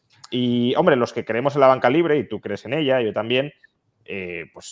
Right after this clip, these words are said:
somos conscientes de que muchas veces la existencia de ese prestamista de última instancia es lo que genera una banca irresponsable que se habitúa a vivir del mismo, socializando pérdidas, eh, a través del Banco Central. Eh, con lo cual, uno podría decir, "Bueno, a medio o largo plazo es bueno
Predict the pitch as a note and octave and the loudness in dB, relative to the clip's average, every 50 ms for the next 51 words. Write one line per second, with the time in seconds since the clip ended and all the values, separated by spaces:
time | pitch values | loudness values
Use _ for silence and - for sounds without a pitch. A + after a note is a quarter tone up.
0 | - - - - G#2 A2 - - A2+ - - A#2 G#2+ C3 B2 B2 G#2 - G2+ G2 | -20 -16 -14 -8 -8 -8 -6 -6 -6 -6 -6 -4 -4 -2 -2 -4 -4 -6 -10 -10
1 | - A2 A2+ A#2 A2 C3 A#2 A2+ G2+ - - - - A2 - A#2+ A2+ G#2+ - - | -8 -6 -6 -4 -4 -4 -4 -4 -4 -4 -8 -14 -12 -8 -2 0 0 0 0 -4
2 | - - A2 A2+ F#2+ - G#2 - A2 G#2+ G2+ - A2 G#2 G#2+ G#2 A2 A2 A2 - | -14 -8 -8 -8 -8 -8 -10 -8 -8 -6 -2 -2 0 0 0 -2 -4 -4 -4 -6
3 | - A2+ A2 - C3 B2+ C#3 - - _ _ _ _ - A#2+ G#2+ C3 C3+ C3 - | -6 -6 -4 0 0 0 0 0 -6 _ _ _ _ -6 -2 2 2 2 2 2
4 | A2+ - - G#2+ G#2 A2 B2 C3 C3 C3 B2+ C#3 D#3+ D#3+ - - _ - - G#2 | -2 -6 -4 -6 -4 -2 0 4 6 6 8 6 6 4 0 -6 _ -12 -10 -6
5 | G#2+ A2+ A2+ A2 A2 G#2+ G#2+ - A#2 A#2 A2+ A2 G2+ - - A#2 A2 - C3 B2 | -2 0 2 2 2 0 0 0 0 2 2 0 -4 -4 -6 -6 0 4 4 4
6 | B2 C3 D3+ D3 - A#2 - - F2+ F#2 F#2+ F2+ - G#2+ G2+ A2 A2+ A2 G2+ G2 | 6 4 0 -2 -4 -8 -6 -6 -4 -4 -4 -6 -6 -2 2 4 4 4 4 0
7 | G2 G2+ G#2 G#2 G#2 A2 A2 A#2 A#2+ A#2+ A#2 B2+ C3 C#3 D3 C#3 A#2+ - - - | -4 -4 -6 -4 -4 -4 -4 -4 -6 -8 -8 -6 -6 -4 -4 -4 -6 -8 -12 -8
8 | - G#2+ F#2+ F#2+ - - G2+ G#2 G#2 G#2 - - A2 G#2 G#2 G#2+ A2 A2+ B2 B2 | -8 -8 -8 -8 -10 -12 -12 -10 -10 -10 -8 -8 -8 -8 -8 -6 -2 -2 -2 -4
9 | - _ _ _ _ _ _ _ - G#2+ G#2+ G2+ G2+ - G2+ G2 G2+ G2 A2+ G#2+ | -4 _ _ _ _ _ _ _ -6 -2 -2 -2 -2 0 0 -2 0 0 -2 -2
10 | G2 F#2+ F#2+ G2+ - - G2+ G2 - E3+ D3 G#2+ - _ _ _ _ _ _ _ | -2 -4 -6 -8 -12 -10 -6 0 2 2 2 2 0 _ _ _ _ _ _ _
11 | _ _ _ - B2+ C3 C3 B2+ B2 A#2+ A2+ G#2+ F#2+ D2+ - - C3 B2 A2 C3+ | _ _ _ 0 2 4 4 4 4 2 0 -4 -10 -10 -4 -2 0 2 6 6
12 | D#3+ D#3+ - - - - - C3 C3+ C#3 C3+ B2 A#2+ A2+ A#2+ A#2 C3+ C3+ A#2 G2+ | 6 4 4 0 -10 -8 -4 -4 -2 -2 0 0 0 -2 -2 -2 -2 0 0 -2
13 | - - G2 G#2 A2 B2 C3+ C#3+ C#3+ C3+ C3+ C3 A#2 C#3+ C3+ - - C#3 A#2 A2+ | -2 -6 -8 -4 0 2 4 6 6 6 4 4 2 2 0 2 2 0 -2 0
14 | A#2 B2 C3+ D3 C#3 B2+ B2 C#3 - _ | 0 2 4 4 2 2 -4 -6 -8 _